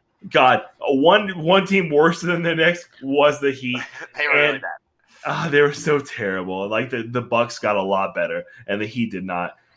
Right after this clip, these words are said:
Speaker 1: And I wish that we could have conversations around the Heat versus Knicks in the first round, around how mediocre each team is.
Speaker 2: Right,
Speaker 1: We would have had
Speaker 2: right.
Speaker 1: a lot of good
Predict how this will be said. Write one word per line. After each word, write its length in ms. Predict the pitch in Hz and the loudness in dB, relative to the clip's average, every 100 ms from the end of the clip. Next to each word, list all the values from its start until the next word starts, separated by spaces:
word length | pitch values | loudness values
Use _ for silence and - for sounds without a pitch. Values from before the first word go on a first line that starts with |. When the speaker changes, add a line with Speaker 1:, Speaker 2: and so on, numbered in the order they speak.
| - | -2
Speaker 1:
And 320 | 120 117 110 - | 0 0 -2 2
I 80 | 131 | 2
wish 360 | 127 143 170 | 2 2 2
that 120 | 160 | 0
we 100 | 131 | 0
could 140 | 127 123 | 0 -2
have 300 | 123 123 123 | 0 0 0
conversations 840 | - 117 123 120 110 107 110 101 | 0 0 2 -2 -4 -4 -6 -8
around 440 | 85 98 101 98 - _ | -4 -2 -2 -4 -8 _
the 100 | - | -8
Heat 280 | 104 127 123 | -4 -2 0
versus 320 | 120 123 117 | 0 0 -2
Knicks 240 | 110 110 107 | 0 -2 -2
in 80 | 104 | -6
the 60 | |
first 280 | 98 101 98 | -2 -2 -2
round, 300 | 101 95 90 _ - | -2 -2 -4 _ -2
around 200 | 107 110 | 2 2
how 300 | 113 107 104 | 4 4 4
mediocre 580 | 104 98 98 95 90 82 | 4 0 2 0 -2 -6
each 340 | - 90 - _ _ _ | -6 -6 -8 _ _ _
team 260 | 92 85 - | -10 -10 -10
is. 300 | - - - - | -16 -16 -18 -14
Speaker 2:
Right, 100 | 117 | -2
Speaker 1:
We 60 | 123 | 4
would 100 | 117 | 4
have 80 | 110 | 4
had 100 | 110 | 4
Speaker 2:
right. 80 | 104 | 6
Speaker 1:
a 40 | |
lot 200 | 104 107 | 6 6
of 120 | 98 | 2
good 220 | 104 98 | 2 0